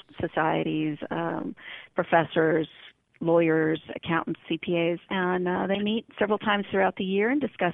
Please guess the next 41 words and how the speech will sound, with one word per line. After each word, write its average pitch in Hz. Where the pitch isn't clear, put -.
issues 202
and 180
concerns 185
within 190
the 190
I 185
R 190
S 233
and 247
propose -
solutions 220
to -
those. -
So, 170
uh, 170
fortunately, 214
I 175
just -
finished 285
rolling 190
off 180
my 170
irsac 180
duties 170
just -
before 175
I 170
got 160
this 156
position. 170
So 175
I, 175
I 208
already 262
had 214
a 190
great 180
opportunity 185
to 190
meet 190
a, -